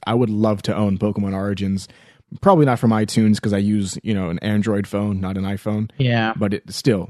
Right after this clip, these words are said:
Speaker 1: to at least own it, and I'm sure there's ways to get it onto an Android phone from, um, from iTunes. At least there should be some sort of way to do that.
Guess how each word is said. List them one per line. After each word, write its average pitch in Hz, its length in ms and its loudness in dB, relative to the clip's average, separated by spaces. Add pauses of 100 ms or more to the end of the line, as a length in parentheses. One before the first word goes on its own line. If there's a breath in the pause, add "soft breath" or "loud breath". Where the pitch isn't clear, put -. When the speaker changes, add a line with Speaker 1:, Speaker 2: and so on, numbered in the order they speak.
Speaker 1:
to 117 120 0
at 107 100 -2
least 131 300 -2
own 113 200 2
it, 139 200 -4
and 107 140 -4
I'm 104 120 -2
sure 101 340 -2
there's 92 300 -6
ways 87 240 -6
to 95 100 -10
get 90 160 -6
it 87 200 -8
onto 87 440 -6
an 85 100 -4
Android 85 360 -6
phone 85 280 -6
from, 85 300 -8
um, 80 260 -12 (800)
from 104 200 -4
iTunes. 78 440 -10
At 90 120 -6
least 95 160 -8
there 82 100 -8
should 87 260 -8
be 82 100 -8
some 80 200 -12
sort 85 140 -8
of 85 60 -8
way 85 100 -8
to 85 80 -8
do 85 120 -8
that. 87 200 -10